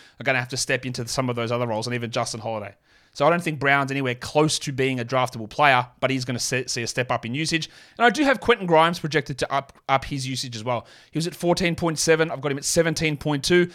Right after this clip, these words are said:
That's, a lot of that is mainly just third-year evolution and more confidence in his game. And hopefully he's able to just step that up and take some of those shots away from R J Barrett. We see, it's still not, seventeen's not high, but I do have, uh, Quentin Grimes jumping his usage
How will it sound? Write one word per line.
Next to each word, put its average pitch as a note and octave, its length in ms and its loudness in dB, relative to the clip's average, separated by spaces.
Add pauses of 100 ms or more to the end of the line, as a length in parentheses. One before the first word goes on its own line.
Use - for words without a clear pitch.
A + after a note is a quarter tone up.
(220)
That's, C#4+ 260 0
a G3 60 2
lot A#3+ 180 6
of C4 40 -2
that A3+ 120 2
is E3+ 100 0
mainly D#3 320 2
just C3+ 360 -4
third-year C#3 400 2
evolution D3 600 0 (160)
and C3+ 280 6
more B2 160 -2
confidence E3+ 480 0
in C3+ 80 0
his B2+ 160 -2
game. D3 380 4 (400)
And C3 360 4
hopefully D3+ 400 0
he's C3 140 -2
able C3 220 2
to B2 60 -4
just A#2+ 220 -4
step D#3 220 0
that C#3 120 4
up C3+ 240 4
and B2 220 -2
take C3+ 220 0
some C#3 140 -6
of B2+ 40 -2
those B2 120 -2
shots B2+ 200 -6
away B2 160 -2
from B2+ 120 -4
R A#2+ 100 0
J A#2+ 120 -2
Barrett. C#3+ 300 6 (240)
We B2 80 -4
see, F3+ 400 6
it's F3 120 -10
still A3+ 180 -2
not, E3+ 240 4
seventeen's E3+ 320 0
not B2+ 140 2
high, F3 200 8
but D3+ 160 0
I C3+ 40 0
do C#3 180 -4
have, C3 320 0
uh, A#2+ 180 0
Quentin A#2 260 -8
Grimes A#2 340 -2
jumping B2 380 -4
his A2+ 320 -8
usage A2+ 360 -10